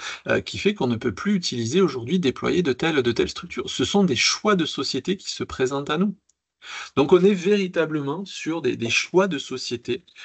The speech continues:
parce que la, les, la donnée aujourd'hui, ben, elle est de plus en plus obèse.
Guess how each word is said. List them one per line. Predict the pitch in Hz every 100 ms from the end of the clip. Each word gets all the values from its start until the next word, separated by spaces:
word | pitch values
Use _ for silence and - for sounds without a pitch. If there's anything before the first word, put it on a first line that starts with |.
| - _
parce | 139 -
que | - 143
la, | 185 135 123 -
les, | 127 131 180
la | 135 127
donnée | 151 143 120 123 185
aujourd'hui, | 139 110 110 131
ben, | 185 -
elle | 120 139
est |
de | 175
plus | 113 - 180 160
en | 139 117
plus | 151 180 _ _ _ _ 190
obèse. | 180 120 101 -